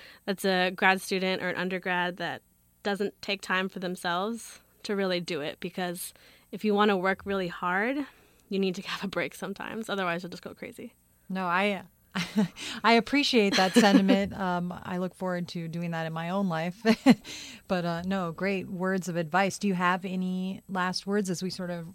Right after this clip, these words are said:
Speaker 2: wrap up here? Any other words of advice for the audience? I mean, those were pretty epic, but if you have more.
Speaker 1: Well, I, I guess my last thing to say would be that things aren't always what you see.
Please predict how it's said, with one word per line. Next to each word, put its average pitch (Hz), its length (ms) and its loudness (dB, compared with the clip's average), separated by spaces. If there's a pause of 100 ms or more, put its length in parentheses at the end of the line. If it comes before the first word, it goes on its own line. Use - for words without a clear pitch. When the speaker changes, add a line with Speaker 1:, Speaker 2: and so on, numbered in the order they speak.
(140)
Speaker 2:
wrap 175 280 -6
up 185 160 -10
here? 208 440 -4
Any 180 360 0 (400)
other 185 260 0
words 180 300 -2
of 180 60 -4
advice 175 380 -2
for 180 120 -8
the 170 80 -4
audience? 175 360 -2
I 160 60 -6
mean, 156 160 -8
those 156 180 -8
were 151 100 -10
pretty 165 420 -10 (500)
epic, - 380 -10
but 175 100 -6
if 175 140 -4
you 170 80 -2
have 170 140 -2
more. 160 360 -2 (1600)
Speaker 1:
Well, 220 340 4
I, 202 600 2 (340)
I 202 80 2
guess 226 220 0
my 208 100 4
last 190 300 8
thing 214 180 2
to 208 80 2
say 190 320 2
would 196 160 0
be 170 440 0 (340)
that 170 580 0 (480)
things 190 260 2
aren't 190 180 4
always 180 560 -2
what 208 180 -4
you 170 100 -4
see. 233 340 -2